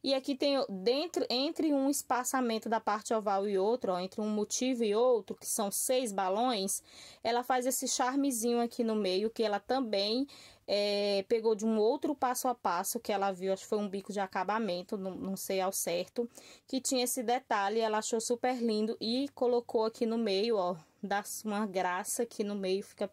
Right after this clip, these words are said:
super diferente. E aí, utilizou aqui a carreira de pontos fechados e as tulipinhas, gente, as clássicas tulipinhas aí, né, que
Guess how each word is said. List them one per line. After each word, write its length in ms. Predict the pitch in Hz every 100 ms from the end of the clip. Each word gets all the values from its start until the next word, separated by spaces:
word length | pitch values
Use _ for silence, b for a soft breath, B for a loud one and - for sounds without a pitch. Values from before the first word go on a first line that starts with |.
| _
super 540 | - 247 254 254 247
diferente. 760 | 220 - - 240 180 196 - 294 B B B B B -
E 140 | 320
aí, 220 | 381 359 330
utilizou 640 | - 349 330 330 269 277
aqui 440 | 285 - 247 277 B B -
a 160 | 269
carreira 460 | 285 330 311 254 247
de 140 | 233
pontos 400 | 240 226 208 -
fechados 720 | - 196 - 233 220 233 262 -
e 160 | 262 320
as 360 | 277 285 -
tulipinhas, 720 | - 269 320 - 254 240 208 196
gente, 320 | 196 190 220
as 160 | 214
clássicas 840 | - 226 220 233 247 - 247 240 -
tulipinhas 680 | 254 233 233 - 208 208 208
aí, 320 | 214 190 214
né, 300 | 220 196 226
que 300 | - 233 262